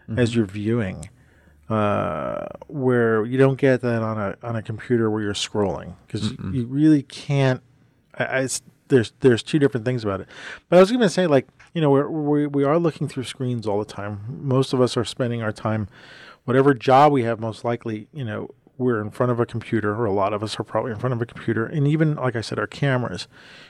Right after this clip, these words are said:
Speaker 1: you're looking through the world with a screen that is, um, beaming light at your eyes.
Speaker 2: Mm-hmm.
Speaker 1: And,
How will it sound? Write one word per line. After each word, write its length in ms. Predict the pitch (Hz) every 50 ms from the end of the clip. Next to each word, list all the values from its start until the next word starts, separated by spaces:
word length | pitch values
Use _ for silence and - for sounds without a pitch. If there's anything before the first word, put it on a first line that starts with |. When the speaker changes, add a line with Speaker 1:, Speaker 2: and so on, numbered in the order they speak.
| _ _ -
Speaker 1:
you're 100 | 123 117
looking 340 | 127 131 - 143 135 123
through 220 | 120 - - 127 120
the 80 | 120
world 440 | 113 113 120 120 117 113 107 - 113
with 220 | 120 120 107 - -
a 100 | 113 104
screen 680 | - - - - - 139 143 147 139 123 117 117 113 - _ _ _ _ _ - - _ _ _ _ _ _
that 220 | - 120 120 120
is, 420 | 127 127 123 120 113 101 - - - -
um, 480 | 127 110 107 104 107 107 104 98 95 98 _
beaming 400 | 139 139 147 147 143 135 127 123
light 520 | 117 107 107 110 117 123 127 127 - - - -
at 140 | 135 -
your 200 | 127 120 107 98
eyes. 540 | 101 104 107 104 101 - - - - - - _ _ _ _ _ _
Speaker 2:
Mm-hmm. 40 | 120
Speaker 1:
And, 580 | 113 107 107 110 107 110 107 104 98 95 -